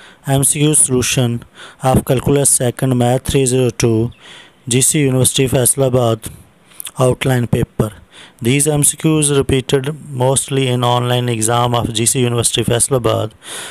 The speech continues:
Total sixty M C Qs online paper is conducting and have to attempt all M C Qs.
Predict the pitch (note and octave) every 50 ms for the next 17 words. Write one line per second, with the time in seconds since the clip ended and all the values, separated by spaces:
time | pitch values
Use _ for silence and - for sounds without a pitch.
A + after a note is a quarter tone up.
0 | - - _ - C3+ C3 - - D3+ C#3+ - - C#3+ - - - E3+ D#3+ D3+ D3
1 | C3+ - - - D#3 D3 D3 C#3 C#3+ C#3 C#3 C3+ C3+ C3+ C3+ B2+ - C#3 B2+ -
2 | - C3 C3+ B2 - - C#3 B2 A#2 A#2+ - - - C#3 C3+ C3+ B2 - _ _
3 | - - - - - - - - - A#2+ B2 A#2+ B2 B2 B2 B2+ A#2+ C3 C#3 C#3
4 | C3 - - C#3+ C3 - - C3+ B2+ A#2+ - C3+ A#2+ A#2+ A#2+ B2+ C3+ C#3+ C#3 -
5 | - C#3 B2+ A#2+ A#2 A2+ A2 - -